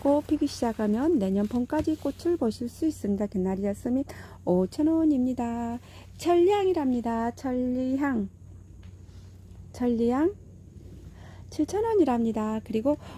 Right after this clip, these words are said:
오늘 할인했습니다. 하이트 꽃기린, 하이트 꽃기린 이 아이들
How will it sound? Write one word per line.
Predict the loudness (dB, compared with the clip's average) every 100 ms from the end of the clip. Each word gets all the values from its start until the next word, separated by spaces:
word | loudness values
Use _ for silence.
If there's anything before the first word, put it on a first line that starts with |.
| -4
오늘 | 2 4 4
할인했습니다. | 2 0 2 2 2 0 0 0 -4
하이트 | -2 0 0 -2 -2
꽃기린, | -2 0 0 4 4 4 4 0 -2 -6 -12 -10 -8 -8 -4
하이트 | -4 -2 -6
꽃기린 | -6 -6 -2 2 4 4 4
이 | 2
아이들 | -2 0 0 -2